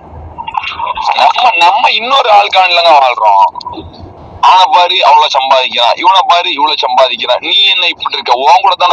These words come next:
படிச்சான், எப்படி இருக்கான் பாரு, உன் வயசு பையன் தானே, எப்படி இருக்கான் பாரு, இப்படின்னு இன்னொரு ஆளை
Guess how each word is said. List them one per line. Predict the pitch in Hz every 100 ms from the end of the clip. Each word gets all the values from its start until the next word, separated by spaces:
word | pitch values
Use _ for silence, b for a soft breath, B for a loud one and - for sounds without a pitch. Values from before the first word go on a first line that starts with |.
| -
படிச்சான், | 151 - 147 127
எப்படி | 139 185 175
இருக்கான் | 151 156
பாரு, | 147 156 170 B B B
உன் | 131 180
வயசு | 190 190 -
பையன் | 147 143
தானே, | 139 131 117
எப்படி | - 135 - 170
இருக்கான் | 151 151 143
பாரு, | 147 170 - B B B
இப்படின்னு | 196 202 214 233 214 160
இன்னொரு | 202 233 226
ஆளை | 208 196